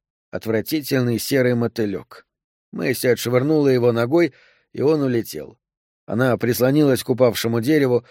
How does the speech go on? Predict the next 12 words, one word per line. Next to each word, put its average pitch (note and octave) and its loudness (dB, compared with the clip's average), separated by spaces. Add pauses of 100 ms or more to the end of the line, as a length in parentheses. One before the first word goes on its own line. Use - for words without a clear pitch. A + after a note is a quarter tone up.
(160)
в - -20
которое B2+ 0
несколько B2+ -2
дней C3 -2
назад A#2+ -2
врезалась B2 0
угнанная C3 0
машина, C3 0 (320)
и - -2
заметила E3 2
небольшой D3+ 2
обелиск, C#3+ -2